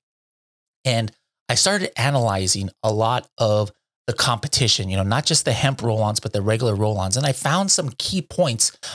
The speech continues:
that were coming up in the reviews of the competition. You know, when you hit review downloader and then hit analysis, a lot of the top keywords came up. So some of the things I found out was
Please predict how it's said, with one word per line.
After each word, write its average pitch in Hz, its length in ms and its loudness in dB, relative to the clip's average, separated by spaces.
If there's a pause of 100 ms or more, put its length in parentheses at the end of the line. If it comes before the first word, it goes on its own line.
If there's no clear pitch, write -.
(120)
that 127 160 0
were 120 140 0
coming 180 440 0
up 143 300 0
in 131 220 0
the 113 260 2
reviews 120 640 2 (380)
of 143 160 2
the 139 80 -2
competition. 131 680 0
You 101 80 -2
know, 101 80 2
when 110 160 2
you 110 80 4
hit - 220 0
review 120 280 2
downloader 139 460 2
and 120 80 4
then 104 80 4
hit 127 180 2
analysis, 120 640 2 (320)
a - 80 2
lot 123 220 2
of 131 80 0
the 113 80 2
top - 500 0
keywords 104 640 0 (300)
came 123 180 2
up. 95 160 -2
So 110 320 2
some 160 200 2
of 175 40 0
the 170 80 2
things 170 300 2
I 127 100 2
found 143 300 0
out 151 120 2
was 117 220 2